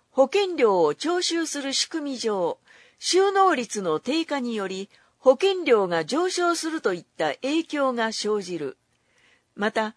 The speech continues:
収納対策として、歳刻文書の文面強化や、レイアウト変更、ディーエックスツールの導入による滞納処分の強化など、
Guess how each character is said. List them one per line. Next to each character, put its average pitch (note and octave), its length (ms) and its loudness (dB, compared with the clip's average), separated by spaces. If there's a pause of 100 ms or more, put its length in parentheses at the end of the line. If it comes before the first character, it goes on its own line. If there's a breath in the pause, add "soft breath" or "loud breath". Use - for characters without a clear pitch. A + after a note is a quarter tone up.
(160 soft breath)
収 F#4+ 340 2
納 F#4+ 220 4
対 F4 220 0
策 - 240 -4
と D#3+ 140 -6
し - 160 -10
て、 D3 200 -6 (360 soft breath)
歳 F4+ 320 2
刻 F#4+ 260 0
文 E4 240 -2
書 G3+ 180 -2
の D#3 280 0
文 F4 320 -2
面 E4+ 240 -2
強 D#4 240 -2
化 E3+ 140 -6
や、 D#3 220 -6 (380 soft breath)
レ F#4 280 2
イ F#4+ 40 2
ア F4+ 100 4
ウ B3+ 100 -2
ト D3+ 180 0
変 C4 280 -6
更、 F3 480 -2 (520 soft breath)
デ G3+ 100 -2
ィ E4+ 40 4
ー F#4+ 180 4
エ G4+ 60 2
ッ F#4+ 40 -8
ク - 140 -8
ス E4+ 180 0
ツ - 160 -6
ー D#4+ 140 -2
ル G#3 120 -4
の D#3 240 0
導 D#4+ 300 0
入 D#4 220 -4
に B3 120 -6
よ G#3 140 -4
る F#3 220 -6 (280 soft breath)
滞 F#4+ 280 0
納 F#4+ 200 2
処 E4+ 200 -2
分 A#3 240 -2
の D3 100 -2
強 F4 300 -2
化 E3+ 160 -4
な F#3 120 -4
ど、 C#3 200 -4